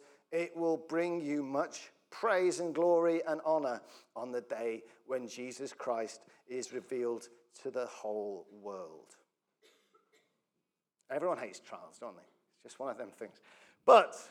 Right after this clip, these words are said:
the trial asks a very, very, very important question. Now, let me just get, uh, maybe a bit of perspective on here. A trial is,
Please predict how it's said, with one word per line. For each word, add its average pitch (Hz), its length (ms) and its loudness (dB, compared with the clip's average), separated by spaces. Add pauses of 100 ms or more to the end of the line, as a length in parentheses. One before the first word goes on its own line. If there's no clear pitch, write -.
(380)
the 180 100 0
trial 233 640 4 (280)
asks - 520 2
a 135 120 -2
very, 156 540 2
very, 135 480 -2 (100)
very 123 480 -2 (300)
important 120 400 -4
question. 123 260 -10
Now, 170 80 0
let 214 140 2
me 208 80 0
just 165 220 -8
get, 156 120 -2
uh, 113 380 -6
maybe 123 240 -4
a 120 40 0
bit 123 140 0
of 113 60 -10
perspective 113 520 -6
on 104 140 -8
here. 104 180 -12 (280)
A - 80 -4
trial 226 480 6
is, 170 260 0